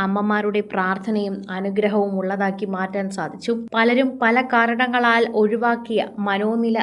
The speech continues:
തെറ്റിയ അവരുടെ കൂടെ ചിലവഴിച്ച ആ നിമിഷങ്ങൾ ഞങ്ങളുടെ ജീവിതത്തിൽ എന്നും മനോഹരമായ ഓർമ്മകൾ തന്നെയായിരിക്കുമെന്ന് വിശ്വസിക്കുന്നു. ഇനിയും അവരെ കാണാൻ പോകും. ഇൻഷാ അള്ളാ, അവരെ കൊണ്ട് അവർക്ക് ഭക്ഷണം, ഡ്രസ്സും കൊടുത്തു.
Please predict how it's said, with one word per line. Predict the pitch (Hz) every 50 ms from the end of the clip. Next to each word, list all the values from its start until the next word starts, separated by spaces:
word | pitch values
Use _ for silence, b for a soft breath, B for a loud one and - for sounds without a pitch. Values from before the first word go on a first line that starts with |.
| - - - -
തെറ്റിയ | 208 202 - - - 240 226 185 - B B B B B B B - 220
അവരുടെ | 233 247 269 269 240 240 - - - - - _ -
കൂടെ | 254 247 262 254 269
ചിലവഴിച്ച | 269 269 269 247 240 240 247 247 240 247
ആ | 240 226
നിമിഷങ്ങൾ | 226 220 214 214 220 220 - 254 240 233 202 - - 196
ഞങ്ങളുടെ | 196 202 202 208 208 208 220
ജീവിതത്തിൽ | 208 208 208 208 208 208 226 208 202
എന്നും | 202 208 226 240 254 254 240 233 214 196
മനോഹരമായ | 196 190 196 202 214 226 214 226 233 233 226 220 214 208 208 208 - 196 -
ഓർമ്മകൾ | 190 180 190 196 190 208 202 208 208 202 208
തന്നെയായിരിക്കുമെന്ന് | 196 196 202 214 226 233 226 196 190 185 185 196 185 202 196 196 185 175 156 - - -
വിശ്വസിക്കുന്നു. | 175 170 - - 175 170 - 175 - - - 180 202 214 214 220 B B B B B B B B B B B B
ഇനിയും | 277 285 294 320 339 330 311 294
അവരെ | 269 262 262 262 262 233
കാണാൻ | 202 190 190 190 196 196 190
പോകും. | 170 156 156 180 190 214 226 - - -
ഇൻഷാ | 214 214 220 220 - - 233 202 175
അള്ളാ, | 165 185 175 190 196 - - -
അവരെ | - 202 202 220 226 233
കൊണ്ട് | 226 240 233 226 226
അവർക്ക് | 220 226 226 220 - 214 226
ഭക്ഷണം, | 214 220 - - - 254 254 247 247 220
ഡ്രസ്സും | 233 214 214 214 - 254 240 233 226 233
കൊടുത്തു. | 185 170 - - - 247